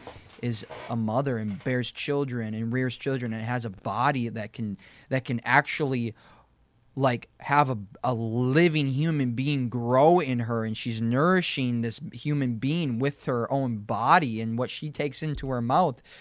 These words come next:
is actually feeding this baby. And then when this baby is born, uh, she's, she's uh, nourishing this baby with, with,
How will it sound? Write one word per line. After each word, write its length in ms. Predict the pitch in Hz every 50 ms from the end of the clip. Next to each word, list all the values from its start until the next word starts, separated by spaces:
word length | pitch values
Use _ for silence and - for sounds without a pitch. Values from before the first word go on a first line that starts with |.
| - - -
is 120 | - 127 135
actually 300 | 147 143 - - 123 113
feeding 560 | - - - 165 175 208 247 233 233 185 151
this 160 | 131 113 -
baby. 520 | - 123 117 113 113 107 110 110 110 113 - - - - -
And 140 | 139 147 160
then 120 | 180 190
when 100 | 196 190
this 120 | 170 147
baby 300 | 131 156 170 180 165 156 143
is 100 | 131 110
born, 720 | 113 107 143 143 156 202 254 262 - 135 120 117 117 117 - _ _ - - - - - - - - - _ -
uh, 120 | 135 139
she's, 360 | 147 - - 185 180 156 147 -
she's 380 | 151 - - 175 165 147 - - - - - - - _ -
uh, 300 | - 160 151 143 135 123 - - - -
nourishing 840 | 165 156 160 170 185 202 220 240 262 285 285 247 - - - 175 156
this 140 | 147 131 135
baby 380 | 123 151 156 180 208 196 180
with, 300 | 151 147 135 127 135 -
with, 400 | - 143 143 143 135 117 - -